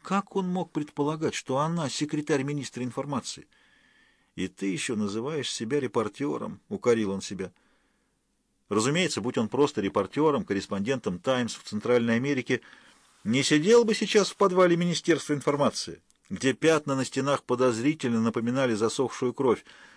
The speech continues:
Он перестал быть репортером примерно шестнадцать месяцев назад, когда впервые встретился с Нунесом. «Я понимаю». Эскобар достал из пачки сигарету,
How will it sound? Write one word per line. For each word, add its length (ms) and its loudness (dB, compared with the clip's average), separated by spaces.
Он 240 4
перестал 580 4
быть 220 2
репортером 680 2
примерно 680 0
шестнадцать 580 -2
месяцев 480 -4
назад, 400 -2
когда 280 2
впервые 600 2
встретился 760 0
с 180 -6
Нунесом. 720 -4
«Я 240 -2
понимаю». 520 -4
Эскобар 500 4
достал 340 4
из 120 0
пачки 300 0
сигарету, 600 0